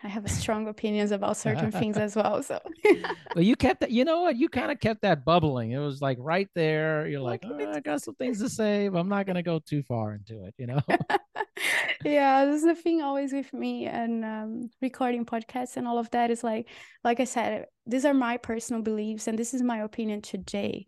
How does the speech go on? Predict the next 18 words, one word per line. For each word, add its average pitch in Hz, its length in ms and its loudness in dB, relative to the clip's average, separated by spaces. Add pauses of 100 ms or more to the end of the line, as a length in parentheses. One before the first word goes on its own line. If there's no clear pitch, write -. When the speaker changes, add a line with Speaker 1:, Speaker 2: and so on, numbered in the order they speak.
(360)
Speaker 1:
If, 233 200 4
like, 226 180 4
you 226 80 0
present 233 340 0
me 247 100 -4
facts - 440 -6
and 226 80 -2
a 208 80 -2
lot 226 120 0
of 233 80 -6
things 233 260 -8
change 220 280 -4
on 226 120 0
the 220 60 -2
industry, 233 560 -4
this 220 200 -4
might 214 200 -4
change. 220 460 -8